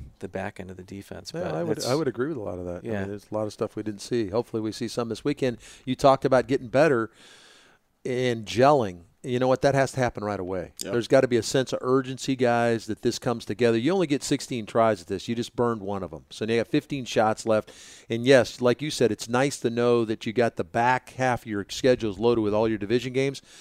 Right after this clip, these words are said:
Speaker 2: But hey, you can't get there one and seven.
Speaker 1: No.
Speaker 2: You can't be two and five when you get to the division games, or you're really got an upfield battle. So you gotta take care of business here right away.
Speaker 3: And then you talk
Speaker 2: So
Speaker 3: about two N F C games, too. So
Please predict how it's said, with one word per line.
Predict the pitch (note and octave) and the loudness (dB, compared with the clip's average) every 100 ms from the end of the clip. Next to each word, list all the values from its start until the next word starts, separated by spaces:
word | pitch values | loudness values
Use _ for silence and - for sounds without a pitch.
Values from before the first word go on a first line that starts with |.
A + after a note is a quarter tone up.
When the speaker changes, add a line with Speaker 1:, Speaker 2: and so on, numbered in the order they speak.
| - - | -20 -6
Speaker 2:
But | A#2 | 4
hey, | C3+ | 6
you | D3 D3 | 6 4
can't | - D3+ C3 | 2 2 4
get | C#3 | 4
there | B2+ | 4
one | A2 A#2+ A2+ | 4 0 -2
and | F#2 | -4
seven. | - B2 - A#2 - | 2 4 2 -6 -16
Speaker 1:
No. | F#2 E2+ - | -16 -16 -8
Speaker 2:
You | C3 | -2
can't | D#3 C#3+ | 2 2
be | B2+ | 2
two | A#2 C#3+ B2+ | 2 2 4
and | A2 | 4
five | C3+ C#3 B2+ | 8 10 8
when | A2 G#2 | 6 -2
you | G2 | 2
get | E3 | 4
to | C3+ | 4
the | A2+ | 0
division | G2+ G#2+ F#2+ | 0 -2 -2
games, | G2 A2 F2+ | -2 -2 -2
or | |
you're | G#2+ C3 | 2 4
really | A#2+ C#3+ | 6 4
got | A2 G#2 | 4 2
an | G#2 | 0
upfield | G2+ A#2 F#2+ | -2 -2 0
battle. | A2 A#2 F2 | 2 2 0
So | - A2 | -2 -2
you | C3+ | 4
gotta | C#3+ A2+ | 4 4
take | B2+ A2+ | 0 0
care | A2+ | 0
of | F#2 | 0
business | A2+ G#2+ G2 | 0 -2 -4
here | G#2+ | -4
right | F#2+ G2+ F#2+ | 0 0 0
away. | E2+ G2+ F#2+ | 0 0 0
Speaker 3:
And | F2 A2+ | -2 -4
then | B2+ | -6
you | |
talk | A#2+ B2 | -2 0
Speaker 2:
So | A#2+ | 2
Speaker 3:
about | A#2 A2+ _ | 0 -2 _
two | - C3+ | -4 -2
N | A#2+ | 0
F | A#2+ | -2
C | - B2 | -6 -6
games, | A#2+ A2 - | -6 -8 -8
too. | C3+ G#2 | -10 -10
So | - F#2 | -12 -12